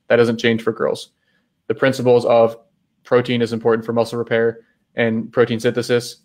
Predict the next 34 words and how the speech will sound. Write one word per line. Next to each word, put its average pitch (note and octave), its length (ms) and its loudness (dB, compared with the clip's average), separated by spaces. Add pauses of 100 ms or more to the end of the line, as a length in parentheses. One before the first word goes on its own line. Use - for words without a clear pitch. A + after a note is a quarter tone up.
that A#2+ 120 2
doesn't, A#2 200 0
doesn't, B2 560 0
doesn't B2 200 0
change A#2+ 240 -2
for A#2 100 -8
girls. - 320 -8 (560)
Um, A2+ 260 -2 (280)
as A#2+ 120 0
far C3+ 160 2
as B2 100 4
I A#2+ 80 4
know, A#2 200 4
there's, A2+ 260 2
there A#2 160 -2
aren't, A#2 240 -2 (1300)
there A#2 100 -6
haven't C3 180 2
been A#2+ 100 0
shown B2 260 0
to A#2 60 -4
be A2+ 120 -4
massive A2+ 380 -2
differences A2 500 -6
in, A2+ 380 -10
in A2+ 320 -14 (440)
the A#2 120 -4
nutritional A2+ 460 0
approach A2+ 300 0
required A2 520 0
to A#2 100 -6
create A2+ 280 -4
results. A#2 460 -6 (560)
Um, A2 340 -4